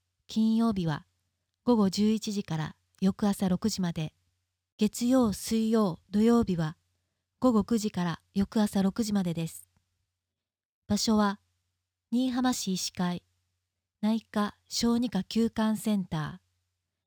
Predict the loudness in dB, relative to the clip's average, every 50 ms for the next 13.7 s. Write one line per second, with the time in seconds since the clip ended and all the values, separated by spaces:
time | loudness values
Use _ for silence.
0 | _ _ _ _ _ _ -4 -4 -4 -4 _ -4 -4 -4 0 2 2 2 2 0
1 | -4 -8 _ _ -6 -4 -2 0 2 2 2 2 2 2 0 0 0 0 -2 -2
2 | 0 0 0 0 0 0 0 0 -2 0 0 0 0 2 2 0 0 -2 -2 -6
3 | _ _ _ _ _ _ _ _ _ _ _ _ _ _ _ _ _ -10 -4 0
4 | 0 0 0 -2 -2 0 0 2 2 0 2 0 0 0 0 -2 -2 -2 -4 -8
5 | _ _ _ _ _ _ _ _ _ _ _ _ _ _ _ _ _ _ _ _
6 | 2 4 4 4 4 2 2 0 -2 -4 _ _ _ _ _ _ _ _ _ -4
7 | 0 0 2 2 2 2 2 2 2 2 2 0 -2 -4 -10 _ _ _ _ _
8 | _ _ _ 0 2 2 4 4 2 2 2 0 0 0 0 0 -2 -4 -6 -6
9 | -6 -10 -10 -10 -12 _ _ _ _ _ _ _ _ _ _ _ _ _ _ _
10 | _ _ _ _ _ _ _ _ _ _ _ _ -2 0 0 2 2 0 -2 -6
11 | _ _ _ _ _ _ _ 0 2 2 0 -2 _ -2 -2 -2 -2 -4 -4 -2
12 | 0 0 2 0 -2 -2 -2 -2 -2 -2 0 0 0 0 0 0 -2 -2 -2 -2
13 | -2 -2 -2 -2 -2 -2 -2 0 0 0 0 -2 -2